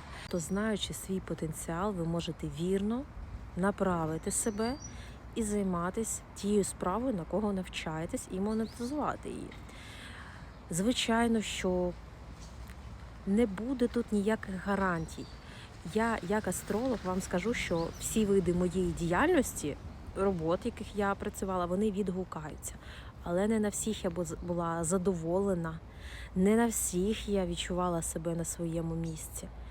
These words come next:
Тому, якщо ви хочете по максимуму відчути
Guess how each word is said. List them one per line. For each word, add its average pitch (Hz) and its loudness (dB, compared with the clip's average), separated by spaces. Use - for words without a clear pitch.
Тому, 220 4
якщо 220 2
ви 202 0
хочете 196 0
по 185 -2
максимуму 185 0
відчути 175 0